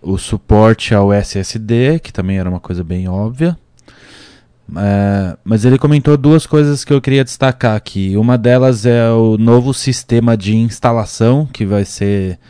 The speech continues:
implementado no PlayStation cinco. Então, eles vão usar discos de cem gigas,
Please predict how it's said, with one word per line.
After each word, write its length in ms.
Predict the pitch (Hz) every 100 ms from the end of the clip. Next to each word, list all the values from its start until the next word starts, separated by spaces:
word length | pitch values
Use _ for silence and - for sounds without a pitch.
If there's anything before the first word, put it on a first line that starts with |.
| _ _ _
implementado 840 | 95 101 104 98 98 92 104 104
no 80 | 98
PlayStation 500 | 92 95 - 95 98
cinco. 440 | 92 117 135 160 - _ _ - _ _ _
Então, 600 | 92 95 - 95 95 90 - _ _ _ _
eles 340 | 92 98 101
vão 160 | 98 101
usar 240 | 95 101
discos 960 | 98 82 110 123 - 123 110 - - -
de 140 | 90 98
cem 340 | - 113 123
gigas, 800 | 107 95 120 170 170 - - -